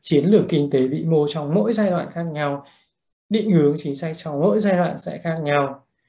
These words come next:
và thị trường trong mỗi giai đoạn sẽ khác nhau. Không phải là chúng ta quá quan tâm vào điểm chỉ số,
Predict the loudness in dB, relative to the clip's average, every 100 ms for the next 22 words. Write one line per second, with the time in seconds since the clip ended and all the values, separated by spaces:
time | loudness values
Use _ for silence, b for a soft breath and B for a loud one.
0 | _ _ -4 0 0 -2 -4 0 0 0
1 | -6 -6 -6 -6 -6 -6 -8 -10 -14 -10
2 | -8 -4 -4 -6 -10 b b 2 2 4
3 | 0 0 -2 -4 -6 -6 -8 -6 -8 -6
4 | -8 -4 -4 -4 -4 0 -2 -2 -8 -2
5 | 0 0 -4